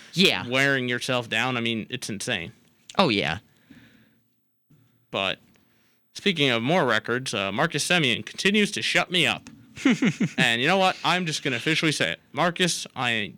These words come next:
Speaker 2: know you're definitely not listening to me. I am sorry to refusing to believe in you.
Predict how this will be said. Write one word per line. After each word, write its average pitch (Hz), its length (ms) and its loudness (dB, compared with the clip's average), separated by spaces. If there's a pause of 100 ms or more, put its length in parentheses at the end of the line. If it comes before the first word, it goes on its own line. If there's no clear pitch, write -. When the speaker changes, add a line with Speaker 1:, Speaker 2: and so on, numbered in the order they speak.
Speaker 2:
know 143 60 0
you're 147 160 2 (140)
definitely 156 280 2
not 165 140 0
listening 165 280 0
to 165 40 2
me. 165 140 2 (260)
I 127 120 4
am 104 120 -2
sorry 143 640 2 (460)
to 117 100 -6
refusing 135 500 0
to - 80 -6
believe 101 260 -6
in 98 80 -8
you. 95 180 -8